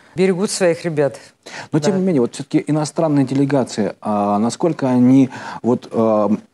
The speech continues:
Speaker 2: хорошо откликались на приезд сюда, учитывая последние
Speaker 1: Ой.
Speaker 2: события? Вот,
Speaker 1: С
Speaker 2: э,
Speaker 1: удовольствием. С удовольствием все откликаются. Я, мы только на сайт поставили турнир. Ну, что он у нас всё есть, такой, такой. Первые американцы.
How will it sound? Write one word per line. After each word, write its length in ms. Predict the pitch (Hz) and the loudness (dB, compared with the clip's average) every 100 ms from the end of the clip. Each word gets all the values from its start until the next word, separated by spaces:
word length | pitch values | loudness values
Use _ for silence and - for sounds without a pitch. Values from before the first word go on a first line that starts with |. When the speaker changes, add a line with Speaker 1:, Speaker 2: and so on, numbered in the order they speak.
| - | -12
Speaker 2:
хорошо 400 | - 139 139 - | -2 0 0 0
откликались 720 | 147 - 123 143 131 117 107 | 0 0 0 2 2 4 2
на 100 | 117 | 0
приезд 340 | 107 120 113 - | 0 2 2 0
сюда, 260 | 113 123 131 | 0 2 2
учитывая 400 | 117 - 120 107 | 2 0 0 0
последние 460 | 110 139 120 110 | 0 0 2 4
Speaker 1:
Ой. 40 | 107 | 4
Speaker 2:
события? 560 | 117 104 98 - 80 | 2 0 0 0 -2
Вот, 240 | 165 117 - | 0 -2 -2
Speaker 1:
С 40 | |
Speaker 2:
э, 40 | 92 | 0
Speaker 1:
удовольствием. 800 | 87 170 165 151 147 - 131 117 - _ - _ - | 2 2 2 0 -2 -4 -4 -4 -10 _ -20 _ -18
С 140 | - | -8
удовольствием 540 | 160 143 160 170 160 139 | -2 2 0 -2 -2 -2
все 160 | - | -2
откликаются. 720 | 147 143 131 156 151 151 - | -2 -4 -4 0 0 -2 -4
Я, 420 | 135 131 135 135 123 - - - | -2 0 2 2 -2 -8 -12 -6
мы 100 | 143 | -2
только 560 | 165 143 160 147 147 117 | -2 0 0 2 0 0
на 160 | 151 | 0
сайт 340 | 151 160 139 139 | 0 0 -2 0
поставили 500 | 143 - 139 131 127 | -4 0 0 0 -2
турнир. 440 | - 139 139 131 - - - | -2 -2 0 0 -2 -14 -8
Ну, 160 | 151 | -4
что 240 | 156 - 117 | -4 -2 -2
он 100 | 117 | 0
у 60 | |
нас 160 | 117 113 | -2 -4
всё 160 | - 120 | -6 -2
есть, 240 | 185 190 | -2 -2
такой, 300 | 113 - 123 | -6 -4 -4
такой. 320 | 110 - 202 208 - - - - - - | -6 -2 -4 -4 -16 -20 -20 -20 -20 -8
Первые 320 | 135 165 196 | -4 -2 0
американцы. 640 | 208 220 214 147 120 127 | 0 -2 -2 -4 -4 -10